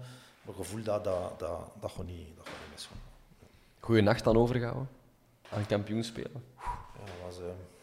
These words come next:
Speaker 2: <laughs> Hij gaat eens achterover zitten. <laughs>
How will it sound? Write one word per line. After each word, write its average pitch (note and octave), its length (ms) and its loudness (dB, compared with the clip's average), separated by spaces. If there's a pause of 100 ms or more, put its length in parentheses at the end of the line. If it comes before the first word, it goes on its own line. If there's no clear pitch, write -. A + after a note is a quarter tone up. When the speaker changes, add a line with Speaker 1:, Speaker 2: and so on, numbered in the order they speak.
(120)
Speaker 2:
<laughs> - 880 8
Hij E3 100 12
gaat C#3+ 140 12
eens C3 100 8
achterover C#3+ 520 8
zitten. - 340 8
<laughs> - 40 -2